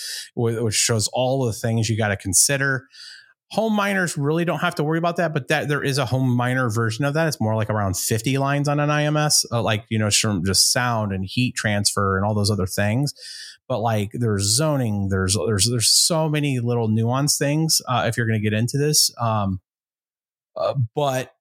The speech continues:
you know, the, the potential upside obviously has, like, that kind of, like, gold rush kind of feel to it,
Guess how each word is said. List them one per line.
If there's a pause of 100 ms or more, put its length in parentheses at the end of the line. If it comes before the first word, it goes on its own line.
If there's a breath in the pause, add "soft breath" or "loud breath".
(140)
you
know,
the, (120)
the
potential
upside
obviously
has,
like,
that
kind
of,
like,
gold
rush
kind
of
feel
to
it,